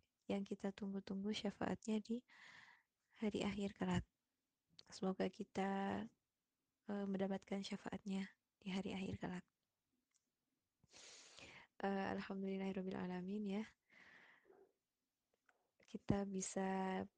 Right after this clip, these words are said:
dipertemukan di forum online ini.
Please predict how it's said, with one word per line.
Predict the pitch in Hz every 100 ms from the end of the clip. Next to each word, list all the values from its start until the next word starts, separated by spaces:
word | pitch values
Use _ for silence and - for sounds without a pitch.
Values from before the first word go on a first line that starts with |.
| _
dipertemukan | - 196 190 190 190 190 - _ _ _ _ _ _ _ _ _ _ _ - - 196 - 196 190 - 208 208
di |
forum | 196 185 185 185
online | 180 180 180 180
ini. | 175 196